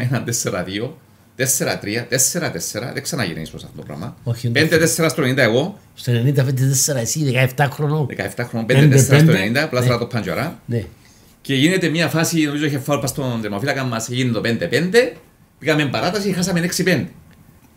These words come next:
Speaker 1: Ίσως ένα από τα καλύτερα παιχνίδια που έχει παιχτεί πο-, ποτέ, ε, στο Super Cup.
Speaker 2: Ναι, ναι,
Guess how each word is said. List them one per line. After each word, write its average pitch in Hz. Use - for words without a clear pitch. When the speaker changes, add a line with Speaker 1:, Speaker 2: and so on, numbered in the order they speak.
Speaker 1:
Ίσως 151
ένα 190
από 185
τα 175
καλύτερα 165
παιχνίδια 156
που 156
έχει 156
παιχτεί 143
πο-, 147
ποτέ, 147
ε, 120
στο 123
Super -
Cup. -
Speaker 2:
Ναι, 107
ναι, 85